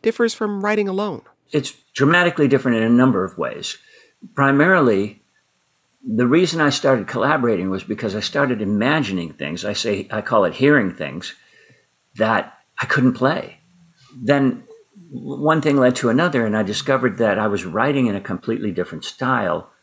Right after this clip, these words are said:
Speaker 2: when I collaborated. That to be a good collaborator, at least from my point of view, you have to be able to, to empathetically become the person you're writing with.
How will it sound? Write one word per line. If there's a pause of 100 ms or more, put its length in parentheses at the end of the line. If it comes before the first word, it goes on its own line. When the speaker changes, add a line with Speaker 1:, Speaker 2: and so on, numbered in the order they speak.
(180)
Speaker 2:
when
I
collaborated. (460)
That (680)
to
be
a
good
collaborator,
at
least
from
my
point
of
view, (600)
you
have
to (640)
be
able
to, (260)
to
empathetically
become (1120)
the
person
you're
writing
with.